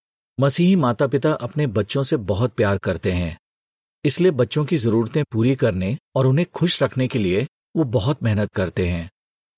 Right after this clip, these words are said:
मगर सबसे बढ़कर वो चाहते हैं कि उनके बच्चे यहोवा से प्यार करें, इसलिए वो उन्हें यहोवा के बारे में सिखाने के लिए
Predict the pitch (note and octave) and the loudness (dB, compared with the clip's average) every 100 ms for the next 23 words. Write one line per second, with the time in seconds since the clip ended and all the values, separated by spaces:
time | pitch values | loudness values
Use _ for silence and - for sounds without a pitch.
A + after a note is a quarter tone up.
0 | _ C#3 D#3+ F3 D3 - F3+ D3 C#3 E3 | _ 0 0 2 0 2 2 2 2 2
1 | E3 - A#2 G#2+ C3+ C3+ D3 D3+ A#2+ D3 | 0 0 -2 0 0 0 0 -2 0 0
2 | B2+ B2 D#3+ A#2 G#2 G#2+ A2+ C3+ B2 A2 | 0 0 0 2 2 2 0 0 0 0
3 | F2+ F2 F2+ F2 F2+ - _ _ _ _ | 0 -2 -4 -4 -6 -12 _ _ _ _
4 | - - E3 E3+ E3 E3+ B2 A2 A2+ C#3+ | -4 0 2 4 2 2 2 2 2 0
5 | D#3+ B2 A#2 B2 C#3 - - G2+ A#2 C3 | 0 0 2 0 0 -2 -2 -2 -2 0
6 | B2+ G2 G2+ | 0 2 0